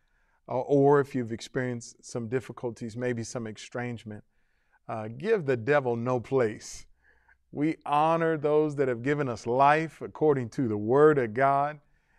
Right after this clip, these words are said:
and we celebrate them in our hearts and in our minds, and as we have opportunity. All right. So I think I've talked long enough. I really wanna just delve into the Word of God for tonight. And so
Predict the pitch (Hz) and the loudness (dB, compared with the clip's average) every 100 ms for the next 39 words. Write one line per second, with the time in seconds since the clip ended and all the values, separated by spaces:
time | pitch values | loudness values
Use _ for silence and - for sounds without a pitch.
0 | _ - 113 117 147 123 156 151 139 131 | _ -14 -10 -4 -4 0 2 2 2 2
1 | 139 135 135 135 131 131 - _ _ _ | 0 0 -4 -4 -4 -8 -14 _ _ _
2 | _ - 127 127 127 123 110 107 98 147 | _ -8 -4 -2 -4 -6 -6 -8 6 10
3 | 170 175 - 120 117 107 104 117 131 135 | 10 8 -4 -8 -8 -10 -10 -6 -4 -4
4 | 143 170 - _ _ _ _ _ - 120 | -8 -12 -20 _ _ _ _ _ -10 -6
5 | 120 120 123 117 107 120 110 110 110 107 | -6 -6 -6 -6 -6 -6 -4 -6 -6 -10
6 | - 110 104 98 - 95 101 - _ _ | -10 -10 -8 -12 -12 -14 -14 -20 _ _
7 | _ - - - - 151 185 165 107 - | _ -20 -20 -20 4 10 12 12 8 2
8 | _ _ _ _ _ _ _ _ - - | _ _ _ _ _ _ _ _ -6 4
9 | 156 160 185 185 156 185 185 175 180 175 | 6 6 6 4 8 8 10 8 6 6
10 | 170 170 165 151 143 147 170 175 170 160 | 4 6 4 4 2 6 8 8 8 4
11 | 143 135 151 120 151 160 156 156 - 160 | 4 2 0 6 6 6 4 -2 -2 -2
12 | 139 139 147 139 143 139 131 139 131 131 | 0 0 0 0 2 2 0 -8 -8 -4
13 | 131 131 143 143 _ _ _ - - 135 | 0 0 -2 -10 _ _ _ -20 -4 -2
14 | 135 - 156 143 143 139 | -2 4 8 10 8 4